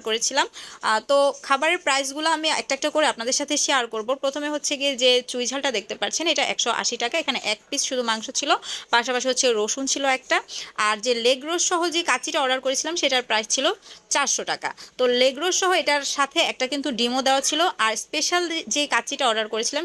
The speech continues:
সেখানে দুই পিস খাসির মাংস, সাথে একটা করে ডিম ছিল। আর খাবারের টেস্ট যদি আমি আপনাদের সাথে একটু শেয়ার করতে চাই ডিটেলসে,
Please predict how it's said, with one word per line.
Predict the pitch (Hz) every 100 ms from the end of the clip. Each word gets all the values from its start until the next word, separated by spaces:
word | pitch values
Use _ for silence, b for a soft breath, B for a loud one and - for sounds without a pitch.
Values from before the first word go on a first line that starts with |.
| 339
সেখানে | 330 320 269
দুই | 247 240
পিস | 285 -
খাসির | - 240 277 240
মাংস, | 240 349 302
সাথে | 240 233
একটা | 202 214
করে | 233 277 202
ডিম | 208 180
ছিল। | 180 165 - B B 214
আর | 226 -
খাবারের | 302 349 -
টেস্ট | 339 339 311
যদি | 339 330
আমি | 320 294
আপনাদের | 285 285
সাথে | 302 294
একটু | 285 294
শেয়ার | 262 226 220
করতে | 247 -
চাই | - 285
ডিটেলসে, | 220 233 262